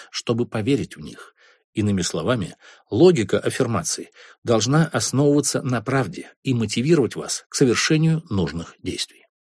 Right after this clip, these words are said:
С помощью аффирмаций вы будете развивать в себе качество мастера чудес, ведь, составляя их, вы узнаете и сформулируете, какими навыками и умениями нужно обладать. Ваше подсознание примет необходимость изменений,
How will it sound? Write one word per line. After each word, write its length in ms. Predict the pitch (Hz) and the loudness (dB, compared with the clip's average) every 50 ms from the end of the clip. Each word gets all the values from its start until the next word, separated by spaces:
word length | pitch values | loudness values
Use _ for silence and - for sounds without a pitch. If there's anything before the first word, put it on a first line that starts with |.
| _ _ _ _ | _ _ _ _
С 120 | - - - | -12 -12 -6
помощью 520 | - 127 113 101 95 92 - - - - - | 0 0 2 2 2 0 0 0 -2 -4 -4
аффирмаций 680 | - - - 95 87 120 135 131 - - - - - - - - - - - | -8 -4 -4 -4 -2 -2 -4 -4 -4 -8 -8 -12 -16 -18 -20 -20 -20 -16 -10
вы 220 | - 110 151 170 | 0 4 4 4
будете 400 | 135 123 165 160 160 - - 147 | 6 6 6 6 6 4 4 2
развивать 440 | 123 120 104 92 110 98 139 151 - | 2 2 2 0 2 2 2 0 0
в 40 | - | -2
себе 240 | - 147 131 135 135 | -4 2 2 0 2
качество 540 | - 147 147 - 160 139 - - 135 127 | 2 -2 -2 0 -2 -4 -2 -2 -2 -2
мастера 480 | 131 113 123 123 120 - - - 110 110 | 0 -2 -2 -2 -2 -4 -6 -6 -6 -6
чудес, 520 | - - 107 101 90 80 - - - - _ _ _ _ _ _ | -6 -6 -6 -4 -6 -6 -6 -6 -8 -10 _ _ _ _ _ _
ведь, 160 | - 110 95 - | -4 -4 -2 -2
составляя 480 | - 101 - - - 90 110 139 135 | -4 -6 -4 -4 -4 -2 0 0 0
их, 300 | 95 76 - - - - _ - - - - - - | -2 -4 -8 -10 -14 -16 _ -20 -20 -20 -20 -12 -4
вы 160 | 110 127 - | 0 0 0
узнаете 640 | - - 107 92 90 110 135 156 160 160 - 156 | 0 0 -4 -2 0 0 0 2 0 0 0 -2
и 180 | 127 - 151 143 | 0 0 0 0
сформулируете, 840 | - - 127 101 95 95 110 151 151 117 95 82 - - - - - - - - _ | 0 0 -2 -2 -2 0 2 4 4 4 2 0 -2 -6 -12 -12 -14 -18 -20 -20 _
какими 460 | _ - 143 135 - - 190 185 175 170 | _ 0 0 0 2 0 2 2 4 4
навыками 540 | 135 120 123 139 143 151 143 - 143 147 | 2 4 2 4 4 2 2 2 0 0
и 160 | 139 - - 110 | 0 0 -2 -2
умениями 680 | 98 90 120 156 165 160 156 156 156 156 143 147 _ | 0 2 2 4 4 4 2 2 2 0 -2 -4 _
нужно 400 | - 127 117 107 92 87 95 101 | -4 -2 0 0 0 0 -2 -6
обладать. 640 | 101 - 107 90 82 76 71 - - - - - _ _ _ _ _ _ _ - | -4 -4 -4 -4 -4 -6 -6 -10 -16 -18 -20 -20 _ _ _ _ _ _ _ -2
Ваше 320 | - 113 110 101 - - 87 | 2 4 4 4 2 0 -4
подсознание 760 | - 85 - - 87 80 92 101 113 117 120 120 127 131 131 - - - - _ - | -8 -8 -4 -4 -4 -2 0 0 0 0 0 0 -2 -2 -4 -8 -16 -18 -16 _ 2
примет 380 | 147 139 135 147 160 156 - | 4 4 4 4 2 0 0
необходимость 640 | 165 151 151 151 - 143 135 139 151 147 131 131 - - | 0 0 0 2 2 0 2 4 2 2 2 -2 -2 -6
изменений, 600 | 123 110 101 104 110 131 156 143 107 82 - - | -6 -4 -2 -2 0 0 0 0 0 -2 -6 -10